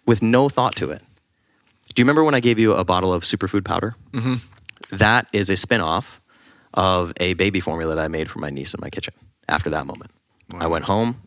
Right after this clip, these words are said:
Speaker 1: I studied paleo superfoods, I got food dehydrators, food processors, and I started blending paleo superfoods, and my dad and I were, like, taste testing them. It was, like,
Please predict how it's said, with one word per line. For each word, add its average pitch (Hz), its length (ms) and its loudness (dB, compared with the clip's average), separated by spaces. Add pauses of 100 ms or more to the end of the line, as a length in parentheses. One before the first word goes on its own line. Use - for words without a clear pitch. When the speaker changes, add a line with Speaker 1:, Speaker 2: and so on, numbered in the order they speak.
Speaker 1:
I - 40 -6
studied 85 380 -2
paleo 82 300 -2
superfoods, 110 640 -2 (460)
I - 20 -6
got 90 160 -2
food 98 180 -2
dehydrators, 90 520 0
food 87 200 -4
processors, 82 760 -2 (160)
and 80 140 -4
I 78 60 -2
started 80 340 -4
blending 80 480 -6
paleo 80 340 -2
superfoods, 76 560 -4
and 69 240 -10
my 78 100 -6
dad 76 280 -2
and 73 80 -10
I 73 120 -8
were, 73 120 -6
like, 71 200 -10
taste - 220 -4
testing 76 320 -6
them. 73 120 -10
It - 20 -14
was, 73 100 -8
like, 71 180 -10